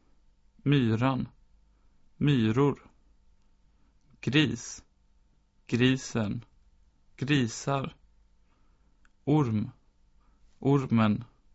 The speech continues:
Ormar. Fisk. Fisken. Fiskar. Får.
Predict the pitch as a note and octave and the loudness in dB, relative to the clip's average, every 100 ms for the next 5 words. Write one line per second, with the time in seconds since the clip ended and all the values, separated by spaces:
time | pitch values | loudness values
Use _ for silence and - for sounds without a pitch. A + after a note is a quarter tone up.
0 | - - - - _ - C#3+ A#2 A2 B2+ | -20 -20 -20 -20 _ 0 0 2 2 2
1 | C3 - _ _ _ _ _ _ _ _ | 0 -4 _ _ _ _ _ _ _ _
2 | _ _ _ _ _ - - C#3 - - | _ _ _ _ _ -6 -4 -4 -6 -16
3 | - - _ _ _ _ _ _ _ - | -20 -20 _ _ _ _ _ _ _ -6
4 | C#3+ C#3+ - - A2 G2 - _ _ _ | -4 -4 -8 -2 -2 -2 -8 _ _ _
5 | _ _ _ _ - D3+ C#3+ - - C3+ | _ _ _ _ -8 -6 -6 -8 -4 -2
6 | A2+ - _ _ _ _ _ _ _ _ | -2 -8 _ _ _ _ _ _ _ _
7 | _ _ _ _ - D#3+ D#3+ A#2 - | _ _ _ _ -4 0 2 2 -2